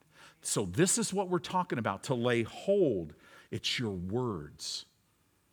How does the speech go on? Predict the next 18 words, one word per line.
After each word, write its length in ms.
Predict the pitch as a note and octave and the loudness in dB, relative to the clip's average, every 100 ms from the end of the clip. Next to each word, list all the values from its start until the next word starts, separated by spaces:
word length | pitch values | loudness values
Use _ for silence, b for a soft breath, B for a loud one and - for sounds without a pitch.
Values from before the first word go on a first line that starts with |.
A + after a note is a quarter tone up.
| _ _ _ _ _ _ _ | _ _ _ _ _ _ _
Hebrews 420 | C#3+ C#3+ C#3+ - | -2 2 2 2
ten 220 | - F3 | 2 0
twenty-three, 540 | E3+ F3+ F#3 - D#3+ C3+ | 2 0 0 0 0 2
let's 240 | C#3 - | 0 2
read 200 | B2+ C#3 | 2 2
it 100 | D#3 | 2
again. 420 | C#3 D#3 C3 A2 A2 _ _ b b b b | 2 0 0 -4 -8 _ _ b b b b
"Let 220 | A#2 C#3 | 4 6
us 140 | E3 - | 6 4
hold 260 | F3 D#3+ | 4 4
fast 840 | - - F#3 G#3+ D3+ C#3+ - - - b b b | 2 4 6 6 4 4 -2 -8 -14 b b b
the 120 | B2 | 0
profession 800 | B2 - A#2 - F3 F#3 G#3+ G3+ | 2 2 0 2 2 2 0 0
of 160 | F3 E3+ | 2 2
our 160 | E3 | 2
faith 400 | D#3 D#3+ D#3 - | 2 0 0 0
without 460 | B2+ A#2 C3 D3+ C#3+ | -2 0 2 2 2
wavering, 640 | E3 G#3 C#3 A#2 G#2 G#2+ | 2 2 2 0 -2 -4